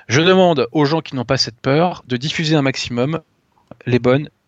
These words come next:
vidéos. Voilà. Donc vraiment, abonnez-vous à ces chaînes, faites-les tourner,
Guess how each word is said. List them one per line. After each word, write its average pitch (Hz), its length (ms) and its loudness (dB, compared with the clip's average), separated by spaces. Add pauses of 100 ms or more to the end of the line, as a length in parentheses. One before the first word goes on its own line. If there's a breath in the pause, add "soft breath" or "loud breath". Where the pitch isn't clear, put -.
(140)
vidéos. 113 400 -4 (260)
Voilà. 104 260 -4
Donc 123 140 -2
vraiment, 165 240 4
abonnez-vous 180 380 2
à 160 60 4
ces 139 100 -6
chaînes, 147 320 -2 (500 loud breath)
faites-les 180 300 -2
tourner, 139 400 -2